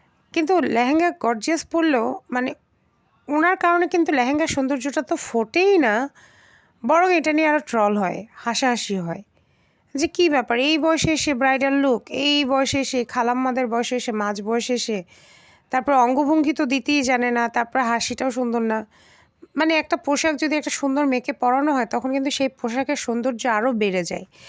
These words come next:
হ্যাঁ, অনেক সময় পোশাকের কারণেও কিন্তু একটা মানুষকে অনেক কনফিডেন্ট লাগে, আর একটু সুন্দর লাগে, ঠিক আছে। কিন্তু আমি মনে করি যে একটা মানুষ যদি সুন্দর হয়, তখন যদি সে যেটাই পরুক না কেন, আমার মনে হয় সে কাপড়ের সৌন্দর্যটা বেড়ে যায়।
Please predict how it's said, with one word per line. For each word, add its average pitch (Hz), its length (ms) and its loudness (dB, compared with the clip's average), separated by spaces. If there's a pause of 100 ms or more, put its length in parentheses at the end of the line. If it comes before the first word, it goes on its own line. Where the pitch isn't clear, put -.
(180)
হ্যাঁ, 269 240 2
অনেক 202 320 -2
সময় 320 240 2
পোশাকের 277 640 -2 (540)
কারণেও 320 360 2
কিন্তু 339 220 -2
একটা 269 220 -2
মানুষকে 240 420 -2
অনেক 226 220 0
কনফিডেন্ট 220 580 -4
লাগে, 196 380 0
আর - 140 -4
একটু 262 200 -6
সুন্দর 233 300 -2
লাগে, 208 260 0
ঠিক 247 220 -4
আছে। 196 280 -4 (440)
কিন্তু 247 180 -4
আমি 262 220 2
মনে 330 200 4
করি 330 200 0
যে 302 80 0
একটা 254 220 -2
মানুষ 247 500 2
যদি 302 160 0
সুন্দর 233 380 0
হয়, 202 300 0
তখন 269 300 -2
যদি 277 220 -2
সে 262 300 -2 (600)
যেটাই 294 300 0
পরুক 269 360 0
না 226 80 2
কেন, 180 220 -4 (280)
আমার 247 220 0
মনে 277 100 2
হয় 302 80 2
সে 294 140 -2
কাপড়ের 254 380 -2
সৌন্দর্যটা 220 540 -2
বেড়ে 180 280 -4
যায়। 180 220 -10